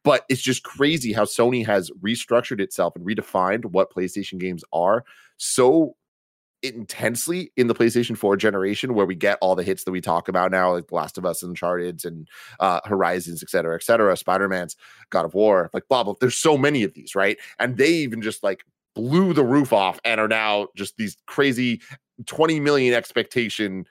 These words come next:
lifetime sales numbers, right? It's nuts that Gran Turismo is still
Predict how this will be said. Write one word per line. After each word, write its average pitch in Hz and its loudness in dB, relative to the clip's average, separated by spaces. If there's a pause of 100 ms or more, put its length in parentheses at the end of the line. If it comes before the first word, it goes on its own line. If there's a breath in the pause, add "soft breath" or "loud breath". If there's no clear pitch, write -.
(140)
lifetime 107 0
sales 95 2 (220 soft breath)
numbers, 117 -2
right? 98 -2 (560 soft breath)
It's 143 -2
nuts 139 0
that 110 2 (220)
Gran 139 2
Turismo 120 2
is 120 0
still 165 2